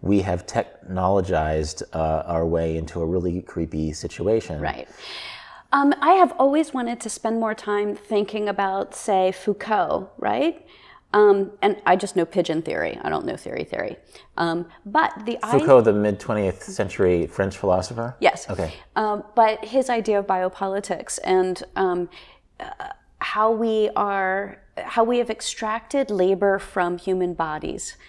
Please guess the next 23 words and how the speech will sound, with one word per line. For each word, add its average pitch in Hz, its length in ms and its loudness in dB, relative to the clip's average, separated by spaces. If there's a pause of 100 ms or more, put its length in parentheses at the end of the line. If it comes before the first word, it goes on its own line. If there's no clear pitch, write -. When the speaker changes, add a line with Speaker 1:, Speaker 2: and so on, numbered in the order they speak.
(140)
Speaker 2:
right? 185 440 -2 (400)
Um, 180 460 4 (340)
and 190 480 4 (1120)
we 214 220 -2
don't 220 300 2 (1200)
require 208 460 0
those 196 200 -2
bodies 180 420 -4
to 202 100 -6
be 202 120 -4
conscious. - 800 -8 (1200)
If - 180 -10
you 226 60 -2
think 311 380 -4
about 220 580 -4 (160)
bodies 214 500 0
hooked 233 360 -4
up - 180 -2
somewhere, 214 380 -4
somebody's 370 360 -2
paying 202 300 -6
for - 220 -6
it. - 260 -10